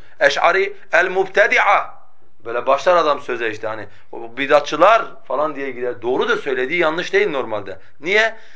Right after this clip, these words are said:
Ayette bir tane harfi değiştirmiş. E, Allah senin belanı versin. Sen ayete on tane kelime ekledin. Yani adam iste-, i-, isteva kelimesine bir tane lam ekledi diye,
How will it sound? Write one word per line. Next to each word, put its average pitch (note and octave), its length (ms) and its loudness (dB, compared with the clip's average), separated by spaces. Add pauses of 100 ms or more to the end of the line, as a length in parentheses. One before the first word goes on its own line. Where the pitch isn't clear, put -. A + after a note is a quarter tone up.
(260)
Ayette E3+ 480 4
bir G3 80 -6
tane G3 160 2
harfi E3 420 -2
değiştirmiş. B2 460 -8
E, C3 80 -2
Allah D#3+ 260 4
senin G3 300 -6
belanı E3 360 2
versin. C3 240 -2
Sen D3+ 180 -2
ayete D3 400 -2
on F3+ 220 -4
tane D#3+ 240 -4
kelime D3 300 -4
ekledin. A2+ 380 -4 (300)
Yani A#2 140 -6
adam F3+ 420 2 (300)
iste-, - 440 0 (320)
i-, D3+ 240 0
isteva E3+ 500 4
kelimesine C3 600 -4
bir D#3 100 -6
tane D#3 300 0
lam F3+ 200 4
ekledi B2+ 420 -2
diye, C#3 300 0